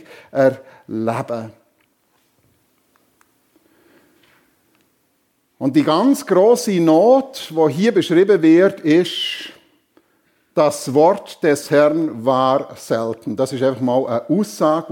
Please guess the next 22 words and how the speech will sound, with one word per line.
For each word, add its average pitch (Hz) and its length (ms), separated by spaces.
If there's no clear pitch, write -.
die - 120
hier 180 220
gemacht 151 480
ist 156 180
worden 139 380
zur 117 240
Zeit, 190 340
wo 120 100
der 113 100
Samuel 156 500
nachher 135 340
geboren 131 520
ist 139 180
worden. 135 460
Es 123 100
ist 143 160
einfach 139 300
selten, 139 400
es 123 80
ist 120 40
eine 123 60
Feststellung. 135 1600